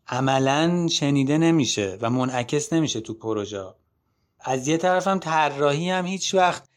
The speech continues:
در ارتباط مستقیم با جامعه محلی انجام نمیشه، یعنی طراحا می‌رن پشت درهای بسته، طرح‌هاشونو می‌زنن، ایده پردازی‌هاشونو می‌کنن، بعد میان یه دفعه اونو ارائه می‌کنن،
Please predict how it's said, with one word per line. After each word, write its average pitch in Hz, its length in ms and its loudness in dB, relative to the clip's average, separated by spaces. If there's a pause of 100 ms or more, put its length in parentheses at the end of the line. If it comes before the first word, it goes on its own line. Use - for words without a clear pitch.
در 131 220 2
ارتباط 131 760 0
مستقیم 139 640 0
با 131 280 2
جامعه 127 480 0
محلی 127 600 -2
انجام 143 500 0
نمیشه، 135 360 -2
یعنی 117 360 -2 (280)
طراحا 123 580 0
می‌رن 151 300 -2
پشت 156 280 -6
درهای 131 360 0
بسته، 143 680 0 (340)
طرح‌هاشونو 135 560 0
می‌زنن، 147 460 0
ایده 127 220 -2
پردازی‌هاشونو 127 760 0
می‌کنن، 170 500 -2 (320)
بعد 165 160 0
میان 175 360 0
یه 160 80 2
دفعه 151 280 2
اونو 170 140 4
ارائه 139 300 2
می‌کنن، 156 540 -2